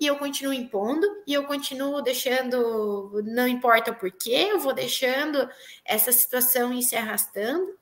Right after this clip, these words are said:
e isso aí é pra todos os nossos relacionamentos, todas as nossas questões. Mas é algo que cada vez mais eu vejo, com as crianças principalmente, é esse não precisa,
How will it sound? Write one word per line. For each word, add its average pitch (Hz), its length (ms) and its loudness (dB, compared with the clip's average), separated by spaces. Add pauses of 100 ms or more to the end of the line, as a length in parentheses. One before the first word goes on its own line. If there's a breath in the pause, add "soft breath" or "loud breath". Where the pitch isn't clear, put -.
e 381 320 2 (280)
isso 302 340 0
aí 302 160 2
é - 20 -4
pra - 200 -2
todos 320 420 6
os 233 160 -4
nossos 214 580 -2
relacionamentos, 214 920 0
todas 269 320 -2
as 285 120 -2
nossas 240 380 -2
questões. 196 640 -4 (500 loud breath)
Mas 214 200 2
é 254 100 4
algo 285 400 6
que 311 180 -2
cada 277 280 2
vez 330 420 2
mais 294 320 2
eu 262 120 4
vejo, 190 500 0 (340 loud breath)
com 226 220 0
as 226 120 4
crianças 254 560 0
principalmente, 247 1120 -4 (280 loud breath)
é 262 540 2
esse 370 600 6 (300)
não 339 260 2
precisa, 349 680 2